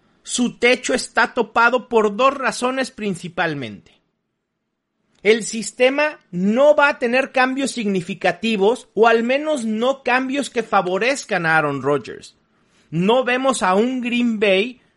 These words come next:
pasando en mayor medida, y esto se debe principalmente a la segunda razón, la salida de Davante Adams.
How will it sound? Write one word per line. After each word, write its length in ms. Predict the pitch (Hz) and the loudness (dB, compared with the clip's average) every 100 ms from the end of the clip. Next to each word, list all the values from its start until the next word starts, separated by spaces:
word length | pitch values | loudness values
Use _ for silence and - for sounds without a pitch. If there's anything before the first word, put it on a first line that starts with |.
| _ _ _ _ _ _ _ | _ _ _ _ _ _ _
pasando 600 | 190 175 - 247 285 294 | -2 -2 -2 0 0 -2
en 80 | 269 | -2
mayor 380 | 226 202 208 220 | 0 0 0 0
medida, 600 | 233 214 196 160 214 _ _ - | -2 -2 -2 -4 -6 _ _ -6
y 160 | 214 | 0
esto 240 | 240 - 302 | 0 -2 -2
se 160 | 269 | -2
debe 500 | 247 254 240 240 - - | 2 0 2 -4 -6 -4
principalmente 840 | 240 214 208 - 247 262 262 277 | -2 0 -2 0 0 2 -2 0
a 40 | 262 | 2
la 100 | 233 | 2
segunda 460 | 214 202 247 247 | 0 0 0 0
razón, 420 | 220 165 269 262 _ _ _ - | 0 2 0 -2 _ _ _ 0
la 240 | 214 175 | 0 0
salida 480 | - 175 196 196 185 | -2 -4 -2 -2 -2
de 100 | 156 | -4
Davante 420 | 139 135 127 113 | -4 -6 -6 -14
Adams. 440 | 82 82 113 - | -16 -20 -20 -20